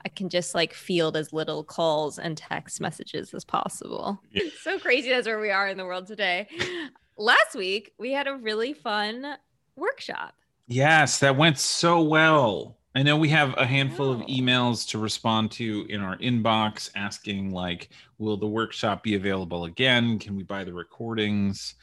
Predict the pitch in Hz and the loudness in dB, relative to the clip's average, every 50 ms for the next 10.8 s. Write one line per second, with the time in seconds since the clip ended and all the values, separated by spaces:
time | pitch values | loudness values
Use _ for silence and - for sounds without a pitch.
0 | - - - 95 98 95 98 85 - - 104 90 82 80 73 - - - 107 101 | -14 -8 -6 -2 -2 0 -2 -2 -2 -2 -4 -2 -2 -4 -6 -8 -6 -6 -4 -4
1 | 98 92 - - - 104 107 104 104 - - 123 104 98 98 98 95 87 87 90 | -4 -6 -8 -12 -10 -8 -6 -6 -6 -6 -6 -4 -4 -2 -2 -2 -2 -2 -2 0
2 | 90 95 - 82 92 90 92 92 90 - - 85 82 85 90 101 107 - - 101 | 0 0 0 0 -2 -2 -4 -4 -4 -4 -2 -2 0 2 2 0 0 -2 -2 -4
3 | 80 - - - - - - _ _ - 107 104 95 - 127 120 - 123 113 98 | -4 -4 -6 -10 -20 -20 -20 _ _ -6 -6 -4 -2 -2 -2 0 0 0 0 0
4 | 101 113 110 107 107 104 104 101 101 95 90 - _ _ _ _ _ _ - - | 2 2 2 4 4 4 4 4 2 2 0 -4 _ _ _ _ _ _ 2 4
5 | 147 160 143 147 135 123 113 107 101 - - 101 92 - 98 98 - - 147 175 | 4 4 6 4 4 6 4 4 2 0 -2 -6 -4 0 0 0 2 4 4 6
6 | 175 160 151 151 135 131 120 107 104 110 107 110 - - - - 117 - 123 117 | 6 6 6 6 6 6 6 6 4 4 4 4 2 0 -2 -2 -2 -2 -2 0
7 | 117 113 101 92 107 104 101 101 98 - - - 110 101 95 98 90 98 95 90 | 0 0 0 2 4 4 6 6 6 4 0 -2 -4 -4 -4 -4 -4 -4 -4 -4
8 | - 98 92 92 90 87 82 - - - - 101 104 87 78 85 98 110 - _ | -4 -6 -4 -4 -4 -4 -4 -6 -6 -4 -2 -2 -2 -2 -2 -6 -6 -8 -12 _
9 | _ _ - 110 143 170 180 208 247 269 - - 135 185 247 269 190 - - 117 | _ _ -6 -4 -2 -2 0 -2 -2 -4 -4 -2 -2 0 0 -2 -2 -2 -2 -4
10 | 113 98 104 98 90 - - - 165 220 247 - 78 78 - | -4 -2 -4 -4 -6 -6 -8 -6 -4 -4 -2 -4 -4 -8 -10